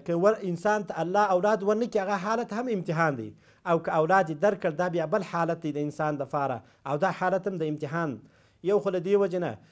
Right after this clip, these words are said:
چې کله اولاد الله تا ته درکړ، نو اوس اولاد تربیت غواړي. آیا تا اسلامي روزنه ورکړه؟ په قرآن او حدیث ته دې کېنول یو وخت،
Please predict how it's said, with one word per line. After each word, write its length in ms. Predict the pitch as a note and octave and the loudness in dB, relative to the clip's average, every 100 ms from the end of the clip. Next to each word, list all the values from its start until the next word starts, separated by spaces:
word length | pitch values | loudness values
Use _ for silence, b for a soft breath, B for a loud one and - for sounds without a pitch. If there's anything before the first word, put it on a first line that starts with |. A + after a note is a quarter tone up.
| b | b
چې 60 | - | -6
کله 160 | F#3+ F#3 D#3+ | -2 0 0
اولاد 340 | E3 F#3 F3+ - - E3+ | 4 4 4 -6 -6 -4
الله 220 | E3 F3 F3 | 2 0 0
تا 100 | F3+ | -2
ته 60 | E3 D3 | -2 0
درکړ، 300 | G3 F#3 C3+ G#2+ b b | 0 2 -2 -2 b b
نو 120 | F3 G3+ | 0 2
اوس 120 | F#3+ - | 2 0
اولاد 280 | D#3 E3 E3 D#3 | 0 0 0 -4
تربیت 440 | C3+ D3 F3+ F#3 | -6 -2 -2 -2
غواړي. 340 | D3 C#3+ C3 G#2+ b b - | 2 4 4 -4 b b -2
آیا 200 | B3 A3+ A3 | 2 2 2
تا 100 | G3+ F3+ | 0 0
اسلامي 420 | F3 E3 F3+ F#3 | 0 0 2 2
روزنه 280 | E3 D#3+ E3 E3 | 2 0 0 2
ورکړه؟ 340 | F3+ D#3 B2 G2+ b b - | 0 0 -4 -4 b b -6
په 80 | D#3 D#3+ | -4 -2
قرآن 320 | D#3 F#3 F3+ | 0 2 2
او 80 | D#3 | 0
حدیث 360 | E3 D3+ G3 F3+ | -4 -4 -6 -8
ته 220 | - - D3+ | -14 -10 -6
دې 140 | D3+ - | -6 -4
کېنول 420 | F#3+ F#3+ F#3 E3 D#3 | 0 2 4 2 4
یو 60 | D3+ | 6
وخت، 240 | D3+ - | 4 2